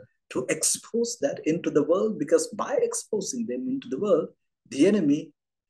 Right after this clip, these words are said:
receives, he gains the upper hand.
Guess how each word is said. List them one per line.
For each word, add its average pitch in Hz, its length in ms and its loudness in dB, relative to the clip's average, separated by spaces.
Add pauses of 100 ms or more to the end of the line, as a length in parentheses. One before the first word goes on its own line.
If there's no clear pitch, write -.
receives, 151 520 -2
he 131 140 -2
gains - 580 -2 (720)
the 135 160 0
upper 139 260 0
hand. 143 240 -8